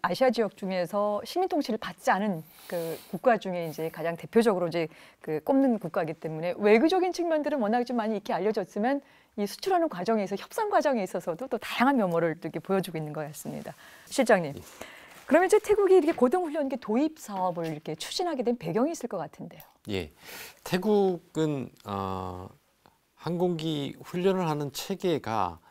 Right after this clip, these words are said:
Speaker 2: 어, 처음에 기본 훈련기를 스위스 필라투스에 있는 피씨 나인을 쓰고 있었고요. 어, 그 고등 훈련기를 체코에서 만든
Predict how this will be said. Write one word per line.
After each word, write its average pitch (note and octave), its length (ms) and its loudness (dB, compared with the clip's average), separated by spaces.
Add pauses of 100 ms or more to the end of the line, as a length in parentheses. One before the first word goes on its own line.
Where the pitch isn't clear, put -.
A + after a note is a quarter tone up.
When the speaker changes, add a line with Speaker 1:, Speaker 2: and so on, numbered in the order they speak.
(400)
Speaker 2:
어, G2+ 160 -10
처음에 F#3+ 260 0
기본 D#3 300 -2
훈련기를 G#2+ 1000 -4
스위스 - 380 -6
필라투스에 F3 560 -2
있는 F#2+ 320 -4
피씨 - 580 -6
나인을 G#2+ 400 -4
쓰고 G#2+ 280 -8
있었고요. G2+ 500 -12 (800)
어, F#2 340 -10 (400)
그 F#2 540 -12
고등 F3+ 300 0
훈련기를 A#2+ 480 0
체코에서 G#3 480 -2
만든 G2 260 -6